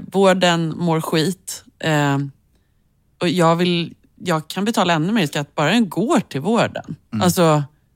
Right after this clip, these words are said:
Speaker 1: och inte ner i någons fickor. Eh, jag kan också betala jättemycket skatt till,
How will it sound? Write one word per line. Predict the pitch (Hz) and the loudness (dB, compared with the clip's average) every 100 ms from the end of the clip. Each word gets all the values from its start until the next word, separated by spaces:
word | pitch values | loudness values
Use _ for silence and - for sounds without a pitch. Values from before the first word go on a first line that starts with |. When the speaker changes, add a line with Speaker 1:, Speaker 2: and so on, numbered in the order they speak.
| - | 0
Speaker 1:
och | |
inte | 180 160 165 | 2 2 2
ner | 160 | 0
i | 143 | 0
någons | 139 143 | -2 -6
fickor. | 165 - _ - - - 151 _ | -8 -10 _ -4 -2 -4 -10 _
Eh, | 156 151 143 - - _ - | 0 0 -2 -12 -20 _ -6
jag | 170 | -2
kan | 208 | 2
också | 190 180 160 | 0 0 -4
betala | 175 165 | -2 0
jättemycket | 160 - 160 151 | 0 -2 -6 -6
skatt | - 156 | -8 -8
till, | - 156 151 | -6 -6 -6